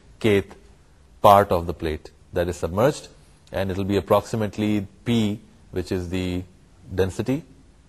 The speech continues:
weight density of the fluid times the depth, which I call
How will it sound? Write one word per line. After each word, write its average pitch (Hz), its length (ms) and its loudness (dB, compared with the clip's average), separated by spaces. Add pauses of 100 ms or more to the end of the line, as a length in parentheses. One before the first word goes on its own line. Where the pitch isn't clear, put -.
(140)
weight 107 240 2
density 120 320 -2
of 123 120 -2
the 117 160 -6
fluid 123 200 2 (120)
times 104 340 0 (140)
the 95 220 -2
depth, 104 340 2 (400)
which 92 140 -2
I 95 240 2
call 92 180 6